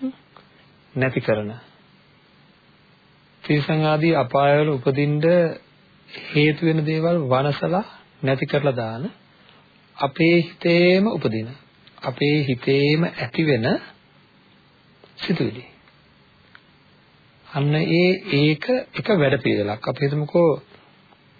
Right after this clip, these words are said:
දැන්, අ, නරක හමුදාවක් ඉන්නවා කියලා.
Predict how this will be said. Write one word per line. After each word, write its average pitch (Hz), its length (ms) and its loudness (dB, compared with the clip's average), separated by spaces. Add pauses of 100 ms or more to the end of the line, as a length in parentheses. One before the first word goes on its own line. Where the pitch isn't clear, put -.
(720)
දැන්, 131 580 0 (760)
අ, 127 300 -4
නරක 127 320 0
හමුදාවක් 139 580 2
ඉන්නවා 151 220 -2
කියලා. - 300 -12